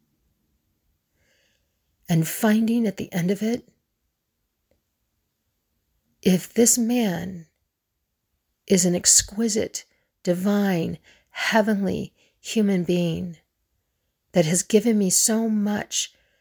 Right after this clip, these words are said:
grace and mercy and kindness, then isn't he worth another day, another week,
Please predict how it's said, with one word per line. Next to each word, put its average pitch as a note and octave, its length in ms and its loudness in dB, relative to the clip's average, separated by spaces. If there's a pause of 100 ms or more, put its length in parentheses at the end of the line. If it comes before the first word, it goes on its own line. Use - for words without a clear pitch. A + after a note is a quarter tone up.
(600)
grace G3+ 640 2 (100)
and F3 340 -2
mercy G#3 680 0
and E3+ 260 -10
kindness, G#3 800 -2 (1800)
then D#3 320 0
isn't G3 320 0
he F#3+ 200 -4
worth - 580 -8 (1120)
another D3+ 340 0
day, D3 460 -6 (1300)
another D3 300 0
week, G3 400 -2